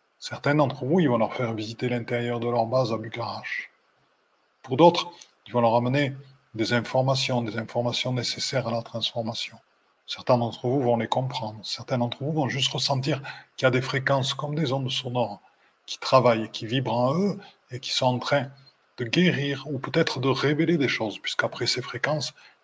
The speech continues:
il peut arriver qu'il y ait certains événements qui prennent forme, ou certains souvenirs qui reviennent, ou certains facteurs limitants qui reviennent, ou certaines manifestations en nous physiques qui se mettent en place, parce qu'elles ont besoin d'être révélées pour être dissoutes dans votre cœur conscient.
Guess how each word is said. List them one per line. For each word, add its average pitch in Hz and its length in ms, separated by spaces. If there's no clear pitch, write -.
il 120 60
peut 120 120
arriver 117 300
qu'il 123 140
y - 20
ait - 20
certains 131 320
événements 123 560
qui - 120
prennent 113 260
forme, 180 420
ou - 40
certains 135 380
souvenirs 113 500
qui - 140
reviennent, 110 320
ou 143 60
certains - 360
facteurs 131 460
limitants 117 420
qui 113 160
reviennent, 135 460
ou 123 100
certaines 123 440
manifestations 123 840
en 135 120
nous 127 180
physiques 117 520
qui 120 160
se - 180
mettent 110 240
en 104 140
place, - 400
parce - 120
qu'elles 113 260
ont 110 60
besoin 123 280
d'être 120 300
révélées 110 380
pour 110 200
être 107 220
dissoutes 117 540
dans 120 160
votre 113 340
cœur - 240
conscient. - 420